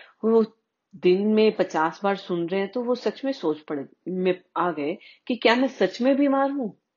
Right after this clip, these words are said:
क्या मैं सच में बीमार दिख रहा हूँ सबको? ऐसा कुछ था नहीं। फिर उसको लगने लग गया कि हाँ, कि शायद मैं थोड़ा वीक हूँ, इसीलिए सबको लग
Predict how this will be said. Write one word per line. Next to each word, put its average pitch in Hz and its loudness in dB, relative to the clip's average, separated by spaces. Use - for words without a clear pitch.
क्या 262 -6
मैं 269 0
सच - -10
में 262 0
बीमार 247 2
दिख 233 -4
रहा 247 -4
हूँ 233 -6
सबको? 214 -6
ऐसा 226 0
कुछ - -6
था 233 -2
नहीं। 151 -2
फिर 302 4
उसको 294 2
लगने 247 2
लग 220 0
गया 151 -8
कि 196 -18
हाँ, 214 -4
कि 208 -14
शायद 202 -6
मैं 214 -8
थोड़ा 208 -8
वीक 185 -8
हूँ, 247 -4
इसीलिए 262 -2
सबको - -10
लग - -12